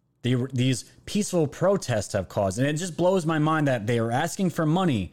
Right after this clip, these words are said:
but at the same time, they call these protesters peaceful. So who the hell did it? Who burned your cities down? The buildings that you want to repair, the roads, all the infrastructure. Who destroyed it, Dems? Can you answer that?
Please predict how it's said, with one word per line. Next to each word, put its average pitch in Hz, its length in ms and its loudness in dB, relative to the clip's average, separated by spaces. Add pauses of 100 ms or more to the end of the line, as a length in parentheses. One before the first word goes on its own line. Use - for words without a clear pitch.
(300)
but 131 140 2
at 139 180 -2
the 143 80 0
same 170 260 0
time, 156 320 0
they 131 80 2
call 139 220 2
these 131 160 2
protesters 131 640 0
peaceful. 135 500 -4 (220)
So 151 200 0
who 214 200 2
the 208 100 2
hell 185 280 2
did 165 240 0
it? - 200 -6 (500)
Who 226 160 2
burned 214 280 2
your 190 100 2
cities 196 320 -2
down? 104 300 0 (240)
The 131 80 2
buildings 202 440 2
that 185 100 0
you 180 100 2
want 175 140 2
to 170 40 2
repair, 151 320 2
the 107 120 2
roads, 117 460 2 (200)
all 170 200 2
the 175 120 -2
infrastructure. 131 720 -2 (180)
Who 226 180 2
destroyed 220 460 2
it, 110 140 -4
Dems? 143 480 0 (720)
Can 185 180 0
you 208 140 0
answer 165 360 0
that? 92 300 0